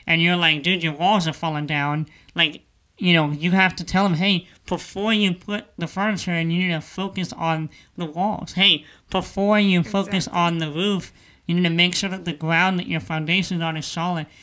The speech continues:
Speaker 1: You know, they, that's what we mean is that, you know, if there's a, a new Christian,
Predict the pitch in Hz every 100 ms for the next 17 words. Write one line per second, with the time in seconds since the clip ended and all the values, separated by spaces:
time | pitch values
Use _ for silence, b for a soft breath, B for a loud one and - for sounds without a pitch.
0 | B 175 170 160 175 170 - 240 151 180
1 | 208 - 202 180 151 156 151 147 147 -
2 | 160 139 135 b b b _ _ _ _
3 | _ 175 165 160 185 196 196 202 185 180
4 | 175 170 170 - 170 - 175 170